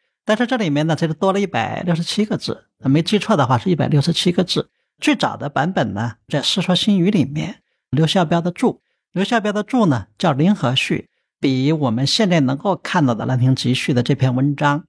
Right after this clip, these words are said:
少了一百六十七个字，但是呢，尾巴上又多了几十个字，就是谁谁谁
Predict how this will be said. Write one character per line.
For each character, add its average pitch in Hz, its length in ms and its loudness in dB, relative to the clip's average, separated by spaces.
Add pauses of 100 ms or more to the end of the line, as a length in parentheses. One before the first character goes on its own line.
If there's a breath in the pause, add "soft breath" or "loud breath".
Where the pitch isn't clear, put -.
少 110 300 -2
了 131 60 -2
一 147 60 2
百 123 140 -2
六 120 180 0
十 147 80 -2
七 - 200 0
个 190 120 2
字， - 320 -6 (300)
但 202 140 0
是 202 100 0
呢， 170 160 -2 (220 soft breath)
尾 147 180 0
巴 175 120 0
上 214 140 2
又 185 80 0
多 220 200 2
了 240 80 2
几 - 140 -6
十 - 160 -8
个 - 120 -10
字， - 240 -4 (340)
就 139 140 0
是 127 100 4
谁 147 160 2
谁 147 160 4
谁 139 420 2